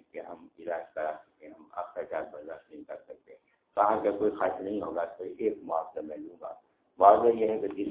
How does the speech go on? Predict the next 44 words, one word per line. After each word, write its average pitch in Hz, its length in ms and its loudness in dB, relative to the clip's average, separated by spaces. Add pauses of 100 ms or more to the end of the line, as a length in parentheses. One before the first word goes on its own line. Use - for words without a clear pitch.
پر 104 100 4 (100)
جس 95 200 -8
کو 90 60 -4 (200)
صحت - 340 -4
آ 90 120 8 (140)
جائے 78 140 -2 (440)
تو 113 80 8
ہم 104 60 6
اتنی 123 300 2
بات 107 320 10
کہہ 92 180 6
دینا 90 260 2
چاہتی 87 340 -4
ہوں، 98 200 -2
سر 87 120 6
تمہارا 82 420 0 (120)
شکریہ 92 360 -4 (380)
کہ - 60 0
تم 98 220 -2
نے 87 180 -8
میرے 82 160 -2 (120)
شوہر 85 260 -4
کو - 80 -12 (120)
شفا - 220 -8
دی۔ - 180 -10 (680)
میں - 120 -8
اس - 180 -10
کے 92 80 -6
کہنے 90 300 -6
میں 87 180 -6
کیا - 120 4
حرج - 280 -6
ہے، - 60 -20 (380)
کیونکہ 90 260 -6
شکریہ 101 400 4
ادا 90 160 8
کرنا 73 320 -2
ہے، - 60 -10 (680)
لیکن 117 280 6
میں 113 80 10
اپنے 107 240 6 (100)
شوہر 98 280 4
سے 98 80 0
پوچھوں۔ - 380 -4